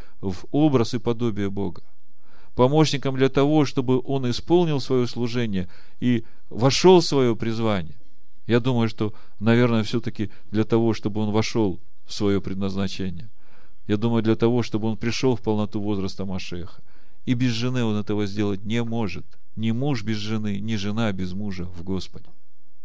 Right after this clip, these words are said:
Если мы это поймём, если мы это откровение получим, то это и будет вот этой, можно сказать,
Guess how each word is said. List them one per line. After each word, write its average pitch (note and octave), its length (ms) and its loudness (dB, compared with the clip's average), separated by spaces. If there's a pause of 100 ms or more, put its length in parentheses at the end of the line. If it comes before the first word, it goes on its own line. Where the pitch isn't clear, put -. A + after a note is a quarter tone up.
(1040)
Если A#2 300 2
мы A#2 160 0
это A2 200 2
поймём, A#2 540 0
если F#2+ 260 -2
мы G#2+ 240 0 (400)
это A#2 220 2
откровение A2 580 2
получим, G#2 560 0 (340)
то G#2+ 300 2
это A#2+ 240 2
и A2 200 4
будет A2+ 440 0 (260)
вот A2 180 2
этой, G#2+ 280 4 (180)
можно A#2+ 320 -2
сказать, G#2+ 480 -2